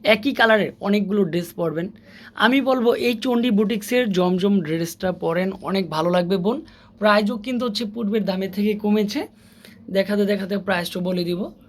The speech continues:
সম্পূর্ণ ভিডিওটা দেখলেই প্রাইসটা শুনতে পারবেন। এটা কিন্তু হচ্ছে ম্যাজেন্টা কালার, অনেক সুন্দর হচ্ছে কালার কম্বিনেশনটা। ড্রেসটা কিন্তু হচ্ছে দেখাতে দেখাতে প্রাইসটাও শুনতে পারবেন। চণ্ডী বুটিক্সের মাঝে ছিল, but এখন কিন্তু সম্পূর্ণ, আহ, জমজমের মধ্যে, ডিজিটাল প্রিন্টের মধ্যে।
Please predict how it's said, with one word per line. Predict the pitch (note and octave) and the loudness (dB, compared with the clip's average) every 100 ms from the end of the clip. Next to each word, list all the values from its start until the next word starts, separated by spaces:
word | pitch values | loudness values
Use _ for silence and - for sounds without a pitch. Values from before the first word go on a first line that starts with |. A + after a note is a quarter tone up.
| - | -16
সম্পূর্ণ | - G3+ G3+ G3+ G3+ | -8 -2 -2 2 2
ভিডিওটা | F#3+ F3 F#3+ F#3 | 2 -2 -2 -2
দেখলেই | E3+ E3+ G#3 G#3+ | -2 -4 -2 -2
প্রাইসটা | - D#3 D3 D3 G3+ D#4 - | -4 -8 -8 -8 -12 -10 -4
শুনতে | G3 D3+ | -4 -2
পারবেন। | C3+ A#2+ G#2+ - - - - - - _ - - | -6 -8 -12 -18 -20 -20 -20 -20 -20 _ -20 0
এটা | B3 C4+ | 2 2
কিন্তু | C#4 C#4 | 2 0
হচ্ছে | C4+ | 2
ম্যাজেন্টা | C4 G3+ G3+ A#3+ C4 | 4 4 2 0 2
কালার, | G#3 G#3+ - G3+ | 2 2 0 0
অনেক | G#3 A3 | 0 0
সুন্দর | B3+ B3 | -2 -2
হচ্ছে | A3 A3+ | -2 2
কালার | G#3 G#3 | 2 2
কম্বিনেশনটা। | A3 A3 A3+ G#3 B3 A3 B3 B3 F#3 | 2 2 2 0 -2 0 0 0 -2
ড্রেসটা | F#3 F#3 G3+ | -2 -2 -4
কিন্তু | G3+ G#3+ G#3+ | -2 -2 0
হচ্ছে | G#3 A3+ | -2 -2
দেখাতে | G#3 F#3+ G3 F#3+ | 0 0 0 -2
দেখাতে | G3 G3+ G3+ G#3 | -2 -2 -2 -2
প্রাইসটাও | G#3 G3+ F#3+ F#3 G#3 | 0 0 0 -2 -4
শুনতে | G#3 G#3 G#3 G3+ | -2 -2 2 2
পারবেন। | G3+ B3+ F4+ - - - - - | 2 0 -6 -14 -20 -20 -20 -8
চণ্ডী | B3 B3 B3+ | -2 0 0
বুটিক্সের | G#3+ A3 A#3+ - B3 | -2 -2 -4 -2 0
মাঝে | A#3 A3+ | 0 0
ছিল, | - A#3+ A#3+ | -2 -2 0
but | G#3 G#3+ | 2 0
এখন | D#3 F3+ F#3 A3 G#3+ | 0 -4 -4 -8 -10
কিন্তু | A#3 A#3+ | -8 -6
সম্পূর্ণ, | A3+ G3+ G#3 A3 | -4 -4 -2 0
আহ, | G#3+ - - - F3+ F3 | -2 -4 -16 -6 0 0
জমজমের | E3+ F#3+ G3+ G#3+ G#3+ G#3+ | 2 2 2 2 2 2
মধ্যে, | G3+ F#3+ | 2 0
ডিজিটাল | A3+ G3 F3+ G3 | 0 0 2 -2
প্রিন্টের | F#3+ G3 D#3 D3 | 0 0 0 -2
মধ্যে। | C3 G#2+ | -4 -8